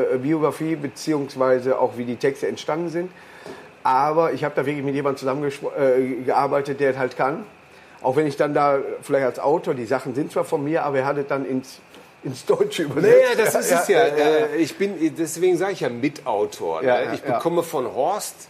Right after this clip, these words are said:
Speaker 2: die Blumen
Speaker 1: Ja.
Speaker 2: oder von Gavi, ähm, ne, oder von Mike Krüger.
Speaker 1: Ja.
Speaker 2: Und, äh, aus diesen Blumen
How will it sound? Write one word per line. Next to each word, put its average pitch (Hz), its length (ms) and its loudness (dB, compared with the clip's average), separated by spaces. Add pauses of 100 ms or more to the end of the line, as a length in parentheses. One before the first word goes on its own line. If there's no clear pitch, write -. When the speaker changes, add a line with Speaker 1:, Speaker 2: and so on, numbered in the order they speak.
Speaker 2:
die 131 120 -4
Blumen 208 640 0 (720)
Speaker 1:
Ja. 123 220 2
Speaker 2:
oder 135 260 2
von 123 340 -2
Gavi, 175 720 0 (160)
ähm, 139 560 0
ne, 131 300 0
oder 113 160 0
von 110 200 -6
Mike 117 280 0
Krüger. 160 640 2
Speaker 1:
Ja. 123 240 -2 (200)
Speaker 2:
Und, 139 440 4
äh, 139 240 0
aus 120 180 -2
diesen 180 280 -4
Blumen 185 520 -4